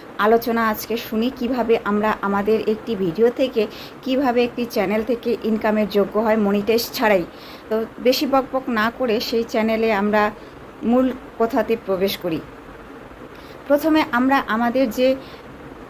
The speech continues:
চ্যানেল আছে সেই চ্যানেল লোগোতে যাব। লোগোতে যাওয়ার পর এখানে, লোগোতে যাওয়ার পর আমরা এখানে লোগোতে ক্লিক করব। ক্লিক করার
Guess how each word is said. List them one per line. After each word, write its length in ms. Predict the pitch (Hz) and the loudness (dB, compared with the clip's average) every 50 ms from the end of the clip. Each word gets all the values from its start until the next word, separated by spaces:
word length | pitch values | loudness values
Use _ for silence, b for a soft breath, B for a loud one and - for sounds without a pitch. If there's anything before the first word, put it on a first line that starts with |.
| - - - - | -18 -18 -18 -4
চ্যানেল 340 | - - 233 240 269 285 262 | 2 4 4 6 6 6 6
আছে 280 | 233 202 202 - 240 269 | 4 4 2 -2 -4 -4
সেই 160 | 269 - 269 | -2 -2 -2
চ্যানেল 340 | 269 - 269 233 247 254 247 | -2 0 0 0 0 2 2
লোগোতে 400 | 226 208 196 190 262 233 - 247 | 2 4 4 2 2 2 2 2
যাব। 240 | 233 226 220 240 247 | 2 2 2 2 2
লোগোতে 440 | 233 220 226 214 269 262 262 262 | 4 4 2 2 2 0 0 0
যাওয়ার 300 | 247 247 214 208 208 220 | 0 2 2 2 2 2
পর 180 | 214 - 240 233 | 2 2 2 2
এখানে, 440 | 233 226 233 - 240 220 208 220 269 B B B B B B B - | 2 2 0 -2 -4 -2 -2 -2 -4 B B B B B B B 2
লোগোতে 400 | 208 233 233 269 269 277 285 262 | 4 4 6 4 4 2 2 2
যাওয়ার 240 | 247 240 240 240 233 | 4 4 4 4 2
পর 200 | 240 254 240 - - | 2 0 0 0 0
আমরা 300 | - 208 214 214 226 226 | 0 -2 0 2 2 4
এখানে 400 | 226 226 226 - 254 220 226 226 | 2 2 0 -2 -4 -2 -2 0
লোগোতে 360 | 220 196 185 185 220 226 - | 0 0 0 0 -2 -2 -2
ক্লিক 280 | 233 233 - 247 254 247 254 - | -4 -4 -2 -4 -4 -4 -2 0
করব। 280 | 247 247 233 226 277 285 285 | 0 0 2 2 0 -2 0
ক্লিক 180 | - 254 269 269 - - | 0 0 0 0 0 0
করার 240 | 254 247 247 240 247 | 2 2 4 4 2